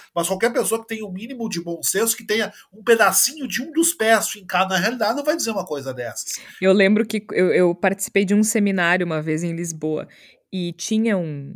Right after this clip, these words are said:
Speaker 2: um acadêmico, sei lá o que ele era, dizendo, fazendo críticas, obviamente, aos governos petistas no Brasil e tudo mais. E aí eu questionei ele sobre governos do P S D B, era em São Paulo especificamente,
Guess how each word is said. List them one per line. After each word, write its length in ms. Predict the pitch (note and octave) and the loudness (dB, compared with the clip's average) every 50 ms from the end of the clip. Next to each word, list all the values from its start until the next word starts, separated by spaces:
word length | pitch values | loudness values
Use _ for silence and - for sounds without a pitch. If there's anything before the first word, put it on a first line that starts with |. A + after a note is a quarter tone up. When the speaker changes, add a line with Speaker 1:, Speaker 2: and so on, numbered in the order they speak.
| - - | -14 -12
Speaker 2:
um 220 | D#3 D#3 D3 C#3+ C#3+ _ _ _ _ _ _ _ _ _ _ _ _ _ _ _ _ _ _ _ - - _ D4+ C4 _ _ _ | -10 -8 -8 -10 -12 _ _ _ _ _ _ _ _ _ _ _ _ _ _ _ _ _ _ _ -20 -20 _ -20 -20 _ _ _
acadêmico, 720 | - E3+ _ - - B2+ B2 C3+ C3+ E3 F3 D#3 D#3+ - | -20 -20 _ -16 -16 -12 -6 -4 -4 -4 -4 -6 -10 -14
sei 160 | - - A3+ - | -18 -18 -16 -14
lá 100 | - - | -14 -16
o 20 | |
que 200 | _ - - - | _ -18 -14 -12
ele 120 | - D#3 | -10 -10
era, 180 | - - - _ _ _ - - _ _ _ _ _ - - _ - | -10 -12 -12 _ _ _ -20 -20 _ _ _ _ _ -20 -20 _ -10
dizendo, 800 | E3 D#3+ F3 E3+ E3 E3+ E3+ E3+ F3+ F#3+ G3 F#3 F#3 F3 D#3 - | -6 -4 -4 -2 -2 -2 -2 -2 -2 -2 -2 -4 -4 -4 -6 -8
fazendo 500 | - - F#3 E3 D#3 D#3 D#3 F#3 G3 E3 - | -10 -10 -10 -8 -6 -4 -4 -4 -4 -6 -6
críticas, 560 | - D#3+ D#3 F#3+ - - - - E3+ D#3 D#3+ | -6 -4 -4 -4 -4 -6 -8 -8 -8 -6 -4
obviamente, 720 | D3+ D#3 D3+ D3+ D#3 D3+ D3+ D#3 E3 E3 D#3+ - - D#3 | -6 -6 -6 -8 -10 -8 -6 -6 -6 -8 -8 -8 -6 -6
aos 180 | C#3+ C#3+ C#3+ C#3+ | -6 -6 -6 -8
governos 380 | D3+ D#3 D3 D#3+ D3+ D3+ C#3+ | -8 -6 -4 -4 -4 -6 -6
petistas 500 | - - D#3 D3+ - E3 - - D#3+ D3 | -6 -6 -6 -6 -6 -10 -8 -8 -8 -8
no 80 | D3 D#3 | -6 -4
Brasil 400 | E3 F#3+ A3 A3+ G3 A#3+ C#4 B3+ | -2 0 0 2 2 0 0 0
e 60 | G3+ | -2
tudo 200 | - F3+ E3 E3 | -2 -4 -4 -4
mais. 380 | E3+ D3+ D#3 F#3+ A#3 B3 - - _ _ _ _ _ _ _ _ _ _ _ _ - | -2 0 0 0 0 0 -2 -4 _ _ _ _ _ _ _ _ _ _ _ _ -4
E 160 | - G3+ G#3 | 0 4 6
aí 120 | G#3 G#3 G3+ | 6 8 6
eu 160 | G3 G3 F#3+ | 6 4 2
questionei 720 | - - A3 G3 - - A#3+ G#3+ G#3 G3+ G3 F#3+ G3 G3+ F#3+ | 2 4 4 4 4 2 2 2 2 2 2 2 2 4 4
ele 220 | F3+ F#3 F#3+ G3+ | 4 2 2 0
sobre 360 | - - F#3 F3 F#3 F#3+ F3+ | -2 -2 -2 -2 0 -2 -2
governos 760 | F3+ E3 E3 E3+ F3 F3+ F#3 E3 D#3+ E3+ E3+ E3 D#3 E3 E3+ - - D#3+ D#3+ | -2 -2 -2 -2 0 0 0 -2 -2 -2 -4 -6 -6 -6 -8 -6 -6 -6 -6
do 100 | E3 D#3 | -6 -4
P 140 | - F#3 | -2 -2
S 120 | E3 F3 - | -2 -2 -2
D 100 | - E3+ | -4 -4
B, 160 | D#3+ E3+ F3+ | -2 0 0
era 180 | C3+ F#3 G#3 A3+ | 2 2 2 2
em 80 | B3+ | 0
São 240 | A#3+ - C4 A#3 G#3 | -2 -2 -2 -2 -2
Paulo 260 | - F3+ D#3+ E3 F3+ | 0 0 0 0 -2
especificamente, 800 | F3 - - D#3+ D#3+ - F3 - - E3+ D#3+ D#3 D#3 G3 - | -2 -6 -8 -8 -8 -10 -10 -12 -10 -10 -8 -8 -8 -10 -12